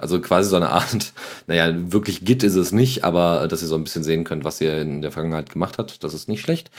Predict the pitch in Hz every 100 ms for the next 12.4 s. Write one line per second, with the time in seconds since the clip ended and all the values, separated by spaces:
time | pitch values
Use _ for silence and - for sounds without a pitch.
0 | - - - - 95 92 90 87 87 87
1 | 87 87 - 82 - 95 - 87 80 80
2 | 85 85 80 78 71 73 85 87 - 127
3 | 117 - 101 95 85 80 76 78 78 76
4 | 80 85 82 80 80 76 - - - _
5 | _ 80 78 76 76 71 71 - _ -
6 | 82 87 87 76 87 - 80 80 - 80
7 | 78 - 78 78 76 76 - - 87 80
8 | 80 76 76 73 71 - 67 95 139 131
9 | 131 _ - - - - 147 - 71 -
10 | 76 117 - 95 87 85 80 82 80 -
11 | - - - - 196 196 175 156 139 120
12 | 113 139 185 190